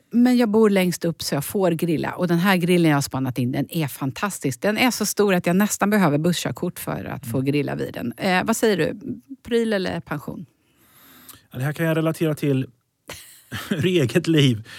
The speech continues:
Speaker 2: Jag köpte en, köpte en sån här grill, eh, stor, eh,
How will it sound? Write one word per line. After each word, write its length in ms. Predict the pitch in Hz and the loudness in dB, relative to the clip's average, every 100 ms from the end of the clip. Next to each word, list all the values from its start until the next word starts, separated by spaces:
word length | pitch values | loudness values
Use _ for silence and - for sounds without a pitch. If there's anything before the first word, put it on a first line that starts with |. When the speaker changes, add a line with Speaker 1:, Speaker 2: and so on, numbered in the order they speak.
| 123 123 | -10 -8
Speaker 2:
Jag 120 | 127 | -6
köpte 380 | - 175 - 165 | -4 -4 -2 -4
en, 640 | 160 147 147 147 143 147 | -2 -6 -8 -10 -10 -10
köpte 320 | - 185 - 175 | -10 -10 -8 -10
en 60 | |
sån 140 | - 156 | -6 -6
här 60 | |
grill, 420 | 107 117 104 101 107 151 147 | -6 -6 -8 -10 -14 -18 -18
eh, 60 | 143 | -16
stor, 500 | - 151 151 117 117 | -10 -6 -6 -6 -8
eh, 300 | 123 120 | -12 -14